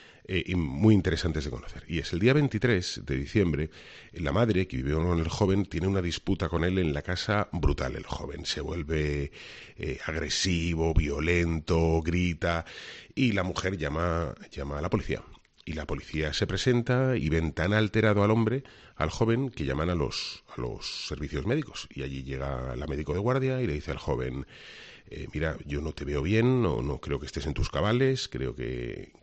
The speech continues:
que necesitas un ingreso en el psiquiátrico". Y él dice, "No, no, yo estoy perfectamente, no me quiero ingresar".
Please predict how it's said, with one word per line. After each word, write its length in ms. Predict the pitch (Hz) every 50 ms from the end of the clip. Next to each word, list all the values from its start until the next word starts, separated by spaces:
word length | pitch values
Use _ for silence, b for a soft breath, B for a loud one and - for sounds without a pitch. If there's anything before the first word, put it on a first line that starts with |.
| -
que 160 | - 69 67 71
necesitas 540 | 76 - - 82 - 82 69 82 80 -
un 100 | 90 78
ingreso 380 | 76 65 64 69 65 - - -
en 60 | 53
el 60 | -
psiquiátrico". 520 | - - - - - - - - - - - B B B B B B B B B B B B B _ -
Y 380 | - 113 104 98 98 90 78 - -
él 120 | 98 87 80
dice, 220 | 82 - - -
"No, 120 | 71 67
no, 100 | 53 76
yo 120 | 87 80 -
estoy 180 | - - 67
perfectamente, 580 | - - - - - - - 69 76 - - - -
no 80 | 64
me 100 | 62 60
quiero 200 | - - - 69
ingresar". 440 | 69 67 65 65 - - 98 - -